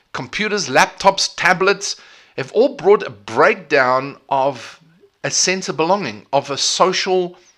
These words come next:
interaction. You, you watch, people will sit, I've walked into rooms and everybody's on their phone. Everybody. They, they, we're having a great time, but they're all on their phones with social media.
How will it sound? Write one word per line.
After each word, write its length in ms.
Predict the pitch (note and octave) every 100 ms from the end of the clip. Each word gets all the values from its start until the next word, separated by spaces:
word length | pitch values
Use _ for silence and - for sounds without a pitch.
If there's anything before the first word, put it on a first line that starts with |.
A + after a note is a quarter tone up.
| _ _ _ _ _
interaction. 840 | E3+ F3 F3+ F3 F#3+ - - F#2+ F#2 _ _ _ _ _ _ -
You, 240 | F3+ A3
you 200 | E3 F#3+
watch, 440 | A#3+ E4 C4+ - -
people 360 | C4 C#4 C#4
will 120 | B3
sit, 380 | A3+ - B3 B3+ - - -
I've 160 | E3 E3+
walked 240 | B3 -
into 240 | B3+ A#3+ G#3+
rooms 320 | G3 A#3 F#3
and 120 | -
everybody's 500 | G#3+ A#3 A3 A3+ A3
on 140 | A3
their 80 | A3+
phone. 400 | A#3 A#3 F#4 - _ _ _ _ _ _ _ _ _ -
Everybody. 720 | - D#4 D#4+ D#4+ D#3+ G#2+ - _ _ _ _ _
They, 120 | - F#3
they, 440 | F3+ A3+ F3+ - _
we're 240 | F#3+ F3+ A#3+
having 200 | D4 A3
a 60 |
great 380 | D3 E3+ B3 D4+
time, 280 | - C4+ C3+
but 120 | B2+
they're 100 | F3
all 240 | F#3+ A#3+
on 120 | G#3+ G#3
their 120 | G#3
phones 640 | - C#4+ B3 G2 F2+ - _ _ _ _ _ _ _ _ -
with 140 | C#3+ C#3+
social 380 | - F3+ -
media. 440 | G3+ C#4+ A#3 F#2